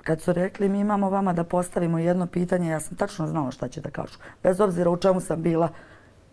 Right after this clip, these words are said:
šta, šta sam doživjela pre dva minuta, šta su mi izjavili. I izneli su papire i rekli, „Vi znate da postoji mogućnost da se organi doniraju.”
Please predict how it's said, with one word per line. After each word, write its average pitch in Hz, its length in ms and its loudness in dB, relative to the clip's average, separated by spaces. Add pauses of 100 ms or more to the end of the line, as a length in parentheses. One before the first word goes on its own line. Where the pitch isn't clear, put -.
(240)
šta, - 260 0
šta 185 220 2
sam 180 280 0
doživjela 180 560 4
pre 190 360 4 (160)
dva 175 280 2
minuta, 156 460 0
šta 170 180 0
su 165 140 -10
mi 147 80 -2
izjavili. 139 440 -4 (960)
I 180 280 2 (120)
izneli 180 360 2
su 165 140 -6
papire 175 560 2
i 175 60 2
rekli, 170 280 0
„Vi 175 140 2
znate 165 520 0 (380)
da 165 120 0
postoji 180 380 2
mogućnost 170 800 0 (420)
da 165 400 2
se - 200 0
organi 175 440 2
doniraju.” 160 560 0